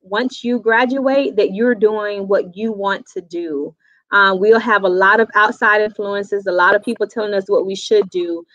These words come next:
but really follow whatever it is your heart is telling you to do, because once you do that, then it will connect with that passion and you will find that, um, you will be on the path to success. So whatever it is, you know, channel yourself, ask yourself, if,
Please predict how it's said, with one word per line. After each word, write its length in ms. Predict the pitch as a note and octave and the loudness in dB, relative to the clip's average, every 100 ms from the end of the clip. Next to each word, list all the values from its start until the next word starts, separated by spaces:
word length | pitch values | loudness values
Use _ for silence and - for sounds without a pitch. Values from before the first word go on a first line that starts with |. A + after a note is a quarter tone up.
| _ - | _ 0
but 160 | G#3+ | 2
really 320 | G#3 D4+ D4 C#4+ - | 4 4 2 -2 0
follow 320 | A#3+ A#3+ A3+ | 2 4 4
whatever 420 | G3+ G3+ G3 F#3+ | 4 4 2 0
it 100 | G3 | 0
is 200 | F#3+ F#3+ | 0 0
your 100 | F#3+ | -4
heart 240 | F#3+ F3+ F3 | -4 -4 -6
is 120 | F3 | -4
telling 300 | G3+ F3+ F3 | -4 -4 -8
you 100 | F3 | -12
to 100 | F3+ | -12
do, 260 | - F3+ E3+ | -10 -10 -8
because 260 | E3+ F3+ | -4 -4
once 320 | G3 G#3 A3 G#3+ | -4 -6 -6 -10
you 80 | |
do 200 | F#3+ G#3 G#3+ | -6 -4 0
that, 340 | A#3 A3+ - _ _ _ G3+ | 0 0 -2 _ _ _ 4
then 200 | G3 F#3 | 4 6
it 140 | G3 | 4
will 100 | G3 | 4
connect 400 | - G3+ G3 F#3+ | 0 -2 -2 -2
with 120 | F#3+ - | -2 -2
that 180 | - - | -4 -2
passion 640 | G3+ G3+ - G#3 F#3+ F#3 | -2 0 -2 -4 -4 -4
and 240 | F3 F3 F3 | -4 -4 0
you 80 | G3 | 0
will 160 | F#3+ - | 0 0
find 540 | F#3+ F3 E3+ E3+ F3 _ _ _ - | 0 0 -2 -4 -8 _ _ _ -2
that, 340 | F#3+ F3+ E3 F#3 | 0 0 -2 -2
um, 400 | F#3 F3 E3+ F3 | -2 -4 -6 0
you 80 | G#3+ | 2
will 80 | |
be 140 | F#3+ G3+ | 2 0
on 120 | F3+ | -4
the 80 | F3 | -6
path 300 | - F#3 F#3 | -2 -2 -2
to 100 | F#3 | -6
success. 720 | - - - E3 D#3 D#3 _ | -6 -16 -4 0 0 -2 _
So 380 | G3+ F3+ E3+ E3+ - _ - | 0 4 4 2 -2 _ 0
whatever 400 | G#3 B3+ C4+ C#4+ | 4 4 4 2
it 100 | C4 | 6
is, 400 | A#3+ A3 A3 - | 6 8 6 2
you 80 | A3+ | -4
know, 200 | G3+ F#3+ - | -2 -2 -6
channel 280 | - C4 B3+ | -8 -4 0
yourself, 460 | B3+ A#3+ B3 G#3+ G#3 | 2 0 0 -2 0
ask 280 | F#3+ A#3 - | -2 -2 0
yourself, 460 | A3+ - G#3 F#3+ - | -2 0 -2 -2 -4
if, 180 | G3+ | -8